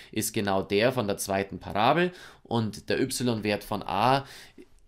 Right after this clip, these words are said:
also nicht Parabel natürlich, sondern meine, von, von meinem Graphen.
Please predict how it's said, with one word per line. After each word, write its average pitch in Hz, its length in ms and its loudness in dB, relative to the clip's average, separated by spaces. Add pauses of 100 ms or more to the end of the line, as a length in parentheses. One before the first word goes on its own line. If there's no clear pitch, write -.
(140)
also 95 220 2
nicht 104 220 -2
Parabel 107 400 4
natürlich, 104 320 0
sondern 95 180 -2
meine, 90 200 -2
von, 90 260 -6
von 90 140 -6
meinem 82 220 -8
Graphen. 139 500 2